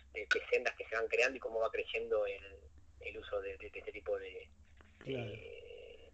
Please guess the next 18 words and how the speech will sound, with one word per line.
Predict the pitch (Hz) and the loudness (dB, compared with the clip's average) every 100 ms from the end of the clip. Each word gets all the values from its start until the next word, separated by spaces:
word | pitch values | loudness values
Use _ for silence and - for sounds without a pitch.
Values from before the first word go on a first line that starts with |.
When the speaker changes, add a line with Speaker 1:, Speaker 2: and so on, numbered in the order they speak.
| - | -10
Speaker 1:
de | - | -6
movilidad, | 98 202 147 - - | -2 2 4 4 2
¿no? | 196 | 6
Speaker 2:
Es | 185 | 8
decir, | 185 175 156 - | 8 6 4 0
estos | 208 254 | 2 4
monopatines | 202 180 165 214 226 247 | 4 4 2 4 4 4
se | - | 2
lle-, | 143 - - | 0 0 0
se | 147 | 4
guardan, | 147 175 190 185 165 | 8 8 8 6 6
digamos, | 151 139 127 | 4 4 2
si | 143 | 0
yo | 170 | 4
voy | 165 165 | 6 6
a | |
una | 151 | 4
oficina, | 143 147 160 180 196 208 | 2 0 2 4 4 2